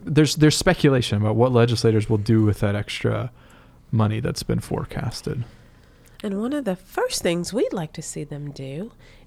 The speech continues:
Speaker 2: is fund Senate Bill one. That was the one that dealt with mental health issues and providing, uh, adequate in-, infrastructure for, to deal with mental health crises, to have people who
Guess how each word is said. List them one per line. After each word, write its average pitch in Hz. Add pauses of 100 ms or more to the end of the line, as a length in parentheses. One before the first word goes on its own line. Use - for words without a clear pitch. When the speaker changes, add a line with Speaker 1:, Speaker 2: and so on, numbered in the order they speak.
(100)
Speaker 2:
is 170
fund 180 (280)
Senate 180
Bill 170
one. 127 (460)
That 160
was 180
the 190
one 175
that 170
dealt -
with 156 (560)
mental 202
health 190
issues 185
and 175
providing, 165
uh, 156
adequate 170 (100)
in-, 175 (120)
infrastructure 175
for, 160
to -
deal 170
with 170
mental 160
health -
crises, 185 (560)
to 185
have 175
people 180
who 165